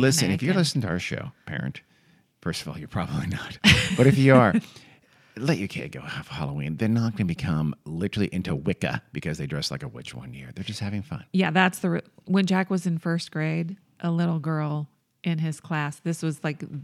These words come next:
Speaker 2: leading up to Halloween, not on Halloween,
Speaker 1: Mm.
Speaker 2: said that Halloween was, uh, for, like, demons and
Speaker 1: Yeah.
Speaker 2: devils or whatever, and it was bad.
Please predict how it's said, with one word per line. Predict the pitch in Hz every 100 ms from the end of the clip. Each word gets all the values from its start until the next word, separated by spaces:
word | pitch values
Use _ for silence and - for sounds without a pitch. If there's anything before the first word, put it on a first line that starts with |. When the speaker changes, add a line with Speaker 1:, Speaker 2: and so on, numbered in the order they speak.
| - - 170
Speaker 2:
leading | 170 160 151
up | 147
to | 175
Halloween, | 160 156 156 160
not | 156 156
on | 151 156
Halloween, | 156 151 151 156 -
Speaker 1:
Mm. | - - -
Speaker 2:
said | - - 165 156 147 -
that | 156 143 - - - _ _ _
Halloween | - 170 165 160 156 151
was, | 147 156 - - _ _ _ _ -
uh, | 160 147 135
for, | - 170
like, | 156 147 143 170 147
demons | 165 151 151 147
and | 156 151
Speaker 1:
Yeah. | 147
Speaker 2:
devils | 151 151 143
or | 151
whatever, | 147 151 147 147 139 _ _
and | 156 151 147 143 -
it | 160
was | 156
bad. | 139 143 143 139 139